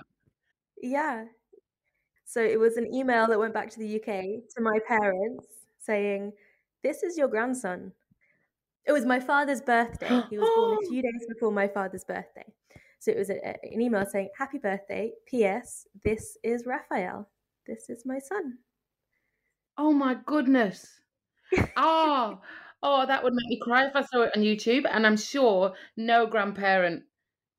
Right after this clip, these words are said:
Speaker 2: does anything but be overjoyed when they see a grandchild. Is
Speaker 1: No,
Speaker 2: that, is that
Speaker 1: absolutely,
Speaker 2: how it
Speaker 1: they,
Speaker 2: happened?
Speaker 1: exactly, absolutely, entirely, entirely. It was, you know, I'm very close to my parents.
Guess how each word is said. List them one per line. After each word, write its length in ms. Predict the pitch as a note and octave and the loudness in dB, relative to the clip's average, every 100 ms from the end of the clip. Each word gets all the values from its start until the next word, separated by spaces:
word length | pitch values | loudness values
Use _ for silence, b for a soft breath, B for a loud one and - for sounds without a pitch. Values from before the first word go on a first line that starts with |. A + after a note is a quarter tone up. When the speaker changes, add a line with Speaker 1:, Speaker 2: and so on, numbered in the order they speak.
| _ G#3+ | _ 0
Speaker 2:
does 160 | G3+ | 2
anything 480 | G#3+ A#3 A3+ G#3+ F#3 | 4 2 2 2 2
but 160 | F3+ F#3 | 0 4
be 100 | F3+ | 4
overjoyed 520 | F3+ E3+ F#3+ F#3+ E3+ | 4 2 4 4 4
when 120 | D#3+ | 2
they 60 | D3 | 0
see 180 | C#3+ D#3 | 0 0
a 60 | C#3+ | 2
grandchild. 680 | D3 C#3 C#3 C3+ A#2 - A3+ | 0 0 -2 -2 -2 -2 0
Is 40 | |
Speaker 1:
No, 60 | F3+ | 2
Speaker 2:
that, 300 | F3 - - | 2 2 0
is 80 | E3+ | 2
that 160 | F3+ - | 2 2
Speaker 1:
absolutely, 40 | |
Speaker 2:
how 80 | F3+ | 2
it 40 | - | 2
Speaker 1:
they, 60 | |
Speaker 2:
happened? 220 | F3 A#3+ | 0 -2
Speaker 1:
exactly, 360 | G#3 C4 G#3+ E3 _ - B3 A#3+ | 0 0 -2 -12 _ -4 -4 -4
absolutely, 460 | - A#3+ - D#3 | -6 -6 -4 -6
entirely, 580 | G3+ - C4 B3+ A#3 G#3+ | -10 -8 -2 2 4 4
entirely. 400 | G#3+ G#3+ F3 - B B - | 2 -4 -8 -10 B B -2
It 100 | D4 | 0
was, 120 | F4+ - B - | -2 -4 B -2
you 100 | C4+ | 0
know, 80 | - | 2
I'm 200 | A3+ A3+ | 2 2
very 180 | C#4 C4+ | 2 2
close 240 | B3+ A#3+ | 0 -2
to 60 | A3+ | -2
my 100 | G3+ | -4
parents. 480 | G#3 F#3+ F3+ F3+ | -2 -2 -4 -8